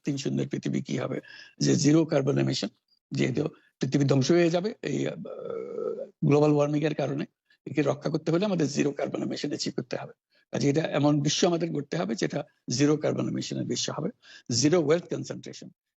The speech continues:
Speaker 1: আমরা উন্নয়ন, উন্নয়ন বলছি যে উন্নয়নের সফলতা গুটিকতক মানুষের কাছে যায়। এটা শুধু বাংলাদেশে না, সারা পৃথিবীর এই অবস্থা, যে টাকার সমস্ত টাকা গুটি হতেক মানুষের কাছে চলে যায়। দুনিয়ার যত সম্পদ আছে এই মুহূর্তে,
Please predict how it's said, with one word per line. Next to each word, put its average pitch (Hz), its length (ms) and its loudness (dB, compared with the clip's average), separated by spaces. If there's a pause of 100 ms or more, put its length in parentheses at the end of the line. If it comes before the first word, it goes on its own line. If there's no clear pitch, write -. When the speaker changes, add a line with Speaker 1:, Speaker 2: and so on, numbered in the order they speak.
(120)
Speaker 1:
আমরা 147 200 -2
উন্নয়ন, 156 420 4
উন্নয়ন 151 320 4
বলছি 151 260 -4
যে 247 80 -2
উন্নয়নের 160 500 0
সফলতা 180 400 -2 (100)
গুটিকতক 156 500 0
মানুষের 143 340 0
কাছে 135 200 -6
যায়। 135 200 -4
এটা 170 160 0
শুধু 175 180 2
বাংলাদেশে 170 460 2
না, 247 140 2 (240)
সারা 151 200 0
পৃথিবীর 160 400 4
এই 135 100 0
অবস্থা, - 320 -6 (440)
যে 131 140 0
টাকার 156 380 -4
সমস্ত 165 480 0 (300)
টাকা 175 240 2 (360)
গুটি 196 240 6
হতেক 175 280 2
মানুষের 147 340 0
কাছে 147 240 -6
চলে 143 240 0
যায়। - 120 -6 (340)
দুনিয়ার 156 380 6
যত 160 300 2
সম্পদ 226 480 0
আছে 143 300 -6
এই 147 120 0
মুহূর্তে, 151 420 0